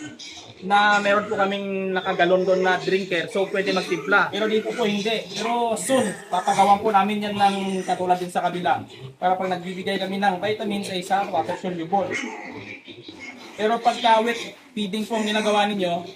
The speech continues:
perfect na perfect po itong Vitamin Pro na ihalo niyo po. Pero sa amin, hanggang sa pag-dispose ay dry feeding lang po kami.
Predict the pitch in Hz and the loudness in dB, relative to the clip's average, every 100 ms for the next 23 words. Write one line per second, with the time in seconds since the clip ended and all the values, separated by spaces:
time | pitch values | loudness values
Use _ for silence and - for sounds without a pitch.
0 | - 220 220 214 220 214 - 214 208 202 | -10 -2 -2 0 -2 -2 -4 -6 -6 -10
1 | - 196 202 190 190 196 190 202 208 190 | -8 -6 -4 -4 -4 -4 -4 -4 -2 -2
2 | 175 180 180 185 180 214 - - - - | -2 -2 -2 -4 -4 -2 -4 -6 -16 -20
3 | - 196 208 220 233 220 220 214 202 202 | -10 -4 -2 0 -2 -2 -2 -2 -2 -2
4 | 196 190 196 185 202 185 180 185 185 180 | -2 -4 -4 -4 -4 -4 -4 -4 -2 -2
5 | 185 208 196 180 185 180 180 180 180 | -2 -4 -8 -6 -6 -4 -6 -4 -6